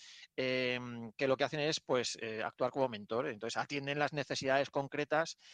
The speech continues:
que cada uno tiene para sus proyectos. Eh, hay incluso proyectos que tienen dos o tres mentores, pues, porque cada uno tiene su área de especialización.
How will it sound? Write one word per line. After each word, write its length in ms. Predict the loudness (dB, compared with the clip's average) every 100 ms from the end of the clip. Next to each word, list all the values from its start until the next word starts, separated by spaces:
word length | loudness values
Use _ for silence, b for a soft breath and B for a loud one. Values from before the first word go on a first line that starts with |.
| B
que 100 | -8
cada 200 | 2 4
uno 180 | 6 2
tiene 460 | 0 -2 0 0 2
para 200 | 2 2
sus 160 | 0
proyectos. 600 | -4 -2 0 0 0 -4 -4
Eh, 280 | -2 0 -2 _ _ _ -12
hay 120 | -4 -4
incluso 400 | -4 _ -10 -2
proyectos 260 | 0 0 -4
que 80 |
tienen 320 | 0 0 0 4
dos 240 | 6 6
o 80 | 2
tres 180 | 0 -2
mentores, 460 | -4 2 2 2
pues, 160 | -2 -2
porque 240 | -2 -2
cada 240 | 0 4 6
uno 320 | 6 4 0 B B _
tiene 240 | -6 -2
su 180 | -2 2
área 160 | 4 4
de 60 |
especialización. 840 | 2 -2 -2 -2 -2 -4 -2 -4 -4